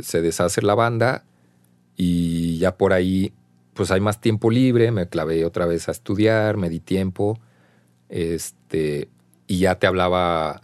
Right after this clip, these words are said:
eh, un compa, ¿no? "Oye, güey, ¿me puedes grabar unas percus?". "Simón". Entonces, pues, ya ahí pasaban dos, tres ensayos con esa banda,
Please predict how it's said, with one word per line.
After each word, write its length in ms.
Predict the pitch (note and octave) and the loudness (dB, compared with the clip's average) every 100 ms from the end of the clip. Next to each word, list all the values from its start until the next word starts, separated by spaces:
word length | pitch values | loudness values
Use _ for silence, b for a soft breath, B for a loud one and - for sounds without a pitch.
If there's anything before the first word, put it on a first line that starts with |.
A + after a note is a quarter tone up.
| - | -10
eh, 280 | D#2 D2 | -8 -8
un 140 | D2 E2 | -8 -8
compa, 340 | - E2 D#2+ | -4 -4 -4
¿no? 120 | E2 | -6
"Oye, 320 | - A2 C3 B2 | -2 -2 0 0
güey, 200 | B2 A2 | 0 -2
¿me 180 | F#2+ | -4
puedes 260 | F2 G#2+ B2+ | -4 -2 -2
grabar 300 | A2 F#2+ A2 | 0 0 0
unas 240 | B2 A#2+ | -2 -6
percus?". 480 | A2+ A#2+ A2+ D3+ C#3+ _ _ _ | -4 -6 -4 -8 -10 _ _ _
"Simón". 420 | - G2 C#3+ G#3+ - _ _ _ | -6 -2 -2 -2 -8 _ _ _
Entonces, 340 | - E2+ F#2 - | -14 -12 -10 -10
pues, 160 | - E2+ | -6 -2
ya 140 | F2+ | 0
ahí 320 | F2+ F2+ F2 | 0 0 -2
pasaban 580 | F2 E2 F2+ F2 F2+ D#2 b b b | -2 -4 0 0 0 -4 b b b
dos, 200 | A2+ F#2 | -2 0
tres 200 | - F#2+ | 2 0
ensayos 360 | F#2 F#2+ F#2+ F2 | 0 0 0 0
con 180 | - F2+ | -2 -2
esa 160 | F2+ | 0
banda, 600 | G2 A#2 A2+ G#2 G2 G2+ | 2 2 0 0 -2 -4